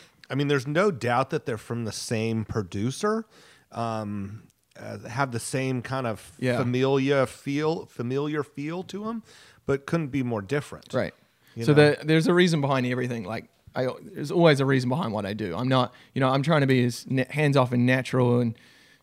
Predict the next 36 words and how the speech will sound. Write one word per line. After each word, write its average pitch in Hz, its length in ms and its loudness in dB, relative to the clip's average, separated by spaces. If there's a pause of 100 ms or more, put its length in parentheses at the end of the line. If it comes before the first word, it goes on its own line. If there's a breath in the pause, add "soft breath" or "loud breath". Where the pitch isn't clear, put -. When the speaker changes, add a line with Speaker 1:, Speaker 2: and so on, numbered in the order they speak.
Speaker 2:
kind 120 180 0
of 92 100 -8
free 147 340 2
as 123 100 2
possible, 135 520 0
but 123 220 -2
there 127 100 -2
has 156 220 -2
to - 60 -12
be 120 100 -2
a 107 60 -4
reason 120 260 -4
behind 101 280 -8
it. 95 80 -6
I'm 120 100 -4
not 123 160 0
just - 200 -8 (380)
doing 113 260 -4
stuff. - 400 -12 (560)
Um, 113 360 -2
and 123 160 0
so, 131 180 0
like, 127 200 0
the 139 60 -2
Bellbird 143 340 4
label, 135 280 0
that's 135 180 -4
actually 127 240 -4
a, - 100 -4
the, 123 140 -2 (140)
a - 180 -2
Bellbird's 131 480 2
a 120 40 0
native 120 400 0
bird 123 320 0
that - 220 -4